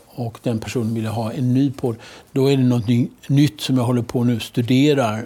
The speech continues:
som jag inte har studerat tidigare och som jag fick hjälp av,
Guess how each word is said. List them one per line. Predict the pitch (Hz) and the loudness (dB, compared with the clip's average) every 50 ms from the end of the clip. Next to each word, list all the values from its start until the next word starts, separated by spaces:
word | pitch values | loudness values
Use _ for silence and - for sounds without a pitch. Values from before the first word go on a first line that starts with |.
| - | -10
som | - - - 123 120 | -12 -6 -4 -2 -2
jag | 117 117 | 0 -2
inte | 107 110 - | -4 -4 -6
har | 117 - 147 143 151 151 | -6 0 2 4 4 4
studerat | - - - - 120 120 113 107 117 117 - | 2 -2 -6 -4 -2 -2 -2 -4 -6 -8 -10
tidigare | - - 123 110 117 120 117 123 | -6 -6 -6 -6 -6 -8 -8 -8
och | 120 107 | -10 -10
som | - - 123 | -8 -8 -8
jag | 110 | -8
fick | - - 107 107 - | -6 -8 -8 -4 -2
hjälp | 127 131 127 127 117 120 - 117 | 0 0 0 0 -2 -4 -6 -6
av, | 107 101 | -6 -6